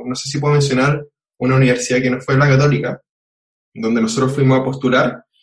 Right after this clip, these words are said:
y nos, nos pegaron un portazo. O sea, dijeron, "Mira, así que me, está interesante lo que tú estás diciendo, pero estás demasiado verde". Y si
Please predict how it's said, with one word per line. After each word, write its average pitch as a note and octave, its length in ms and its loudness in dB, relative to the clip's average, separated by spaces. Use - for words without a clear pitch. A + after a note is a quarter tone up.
y B2 60 -8
nos, B2 440 0
nos B2 140 -8
pegaron D#3 280 2
un F3 100 -2
portazo. D3 420 -2
O - 20 0
sea, C3 160 0
dijeron, C3 340 -2
"Mira, C3+ 180 2
así - 140 -6
que C#3 180 0
me, B2 460 -2
está C#3 240 -4
interesante F3+ 500 0
lo F#3+ 100 0
que F#3 60 0
tú F#3 80 -4
estás F3 180 -6
diciendo, F3+ 200 -4
pero B2 140 -2
estás D#3 220 -6
demasiado D3 480 0
verde". G#3+ 320 0
Y D#3 80 -18
si A2+ 380 -2